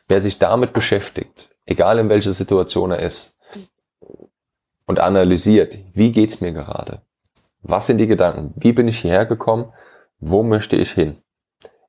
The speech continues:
Ist es überhaupt das, was ich machen möchte? Das sind ganz, ganz wichtige Fragen,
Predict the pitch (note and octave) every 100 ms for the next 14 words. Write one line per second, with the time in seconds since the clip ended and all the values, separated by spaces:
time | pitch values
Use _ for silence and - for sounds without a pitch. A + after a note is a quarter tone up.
0 | - C3 G#2+ - E2+ D#2+ - - E2 -
1 | - E2 E2 E2 E2+ E2+ F2+ G2+ - D#2+
2 | - _ _ _ _ _ _ _ _ _
3 | _ _ - G2+ F#2 G#2+ B2 A2 F#2 A2
4 | A2 F#2+ F#2 - E2 G2 B2